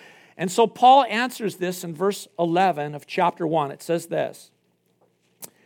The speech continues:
"For I would have you know, brothers,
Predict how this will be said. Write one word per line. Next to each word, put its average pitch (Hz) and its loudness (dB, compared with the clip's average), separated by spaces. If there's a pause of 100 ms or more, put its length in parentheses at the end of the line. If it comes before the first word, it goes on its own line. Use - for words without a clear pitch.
(520)
"For - 2
I 247 8
would 311 6
have 277 4
you 294 0
know, 240 4
brothers, 147 0